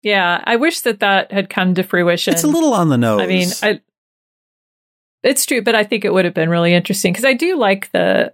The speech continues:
Speaker 1: um, Tome of the Unknown. I mean, it, it fits, like, it could, you know, it's
Speaker 2: Yeah, Death Train.
Speaker 1: just essentially another
Speaker 2: Yeah, Death,
Speaker 1: episode.
Speaker 2: Death
Speaker 1: Yeah.
Speaker 2: Train is a, is a
Speaker 1: <laughs>
Speaker 2: strong image for me. I've, I've heard, I've,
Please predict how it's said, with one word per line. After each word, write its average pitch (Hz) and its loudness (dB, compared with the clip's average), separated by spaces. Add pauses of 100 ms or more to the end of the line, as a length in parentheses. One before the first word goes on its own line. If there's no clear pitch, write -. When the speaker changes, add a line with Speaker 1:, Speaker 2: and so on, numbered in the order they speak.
Speaker 1:
um, 175 0
Tome 196 0
of 196 -2
the 170 -2
Unknown. 175 0 (720)
I - -2
mean, - 2
it, - -8 (120)
it - 0 (460)
fits, 247 0
like, 190 0
it - -2
could, 160 -4 (220)
you 180 2
know, 151 -4
it's - -8
Speaker 2:
Yeah, 131 4
Death 127 -2
Train. 90 -2
Speaker 1:
just - -2 (240)
essentially 196 0
another 175 0
Speaker 2:
Yeah, - 0
Death, 190 0 (140)
Speaker 1:
episode. 180 0
Speaker 2:
Death - -8
Speaker 1:
Yeah. 220 0
Speaker 2:
Train 123 0
is 107 0
a, - 0
is 269 0
a - -8
Speaker 1:
<laughs> - -4
Speaker 2:
strong 101 -2
image 82 -4
for 80 -6
me. 78 -8
I've, 78 -14
I've - -10
heard, 95 -2 (100)
I've, 90 -10